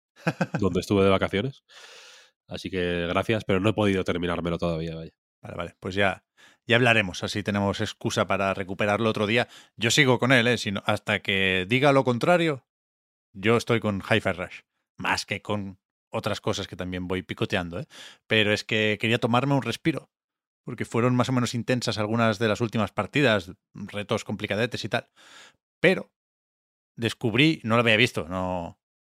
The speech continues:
Speaker 1: no, no es muy secreto, no está muy escondido, pero yo he querido leer lo justo sobre el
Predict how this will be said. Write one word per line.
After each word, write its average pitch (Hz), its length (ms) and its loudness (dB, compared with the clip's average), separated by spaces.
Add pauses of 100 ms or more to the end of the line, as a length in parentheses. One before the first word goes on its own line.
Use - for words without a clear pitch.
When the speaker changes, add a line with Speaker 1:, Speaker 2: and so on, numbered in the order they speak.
(120)
Speaker 1:
no, 98 240 -8
no 101 160 -2
es - 400 -6 (240)
muy 110 240 0
secreto, 117 460 2
no 101 80 0
está 110 160 0
muy 110 180 2
escondido, 120 480 4
pero 101 140 2
yo 101 140 4
he 107 100 2
querido 110 340 4
leer 104 320 4
lo 110 80 2
justo - 440 -6 (280)
sobre 107 540 0 (400)
el 90 340 -8